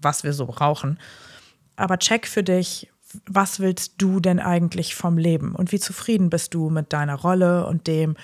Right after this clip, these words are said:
ähm, was du für dich machst? Und trau dich vielleicht auch einfach da mehr Raum für dich zu nehmen und erstmal dafür zu sorgen, dass du zufrieden bist.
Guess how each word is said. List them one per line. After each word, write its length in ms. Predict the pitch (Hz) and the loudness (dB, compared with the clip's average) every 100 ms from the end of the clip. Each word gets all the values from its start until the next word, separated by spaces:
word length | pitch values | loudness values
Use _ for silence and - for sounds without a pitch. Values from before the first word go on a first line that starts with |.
| - - - _ | -16 -20 -20 _
ähm, 400 | 185 170 160 160 - | -2 -2 -2 -4 -2
was 240 | 170 - | -2 -2
du 180 | 196 175 | -4 -4
für 260 | 170 - 165 | -4 -4 0
dich 280 | 185 - | 0 0
machst? 380 | - - - - | -6 -8 -10 -8
Und 360 | 190 165 - - - - _ _ _ _ _ _ - | -2 -2 -2 -10 -16 -20 _ _ _ _ _ _ 2
trau 220 | 233 262 | 6 6
dich 200 | 233 - | 4 -2
vielleicht 440 | 208 170 170 - | 2 4 4 2
auch 120 | 170 | -2
einfach 300 | - 180 175 | 0 0 -2
da 260 | - 175 170 | 0 2 4
mehr 200 | 170 160 | 4 2
Raum 240 | 160 165 | 2 2
für 120 | - 170 | 2 -2
dich 200 | 180 - | -2 0
zu 100 | 185 | 2
nehmen 240 | 165 160 | 2 2
und 60 | 160 | 0
erstmal 260 | 175 214 | 0 0
dafür 240 | 190 - 226 | 0 -2 -4
zu 140 | 240 | -4
sorgen, 240 | 226 226 | 0 2
dass 260 | 220 - - | 0 -2 -6
du 220 | 233 233 | -4 -2
zufrieden 640 | 226 - 226 - 247 233 170 | -2 -4 -4 -2 2 2 2
bist. 520 | 107 110 - - - | 0 -6 -6 -8 -10